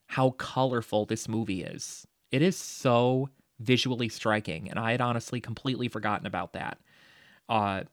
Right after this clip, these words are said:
it's much more colorful than I remember it being. Um,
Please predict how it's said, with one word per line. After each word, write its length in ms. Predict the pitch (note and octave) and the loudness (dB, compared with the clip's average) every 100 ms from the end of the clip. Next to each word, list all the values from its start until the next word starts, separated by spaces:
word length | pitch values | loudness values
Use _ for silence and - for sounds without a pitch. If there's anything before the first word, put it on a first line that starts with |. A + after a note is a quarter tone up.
| _ | _
it's 160 | B2 - | -8 0
much 220 | C3+ C3+ | 2 2
more 140 | C#3 B2 | 0 0
colorful 500 | - A#2 A2 G#2+ G#2 | 0 0 0 0 -2
than 140 | G2+ | 0
I 80 | G2+ | 0
remember 420 | G2+ G2+ F#2+ F#2+ | 0 -2 -2 -6
it 100 | F#2 | -6
being. 340 | F#2+ F2+ F#2 - _ _ _ _ _ - | -10 -10 -12 -16 _ _ _ _ _ -4
Um, 460 | A2 G2+ F#2+ G2 | 0 0 -2 -8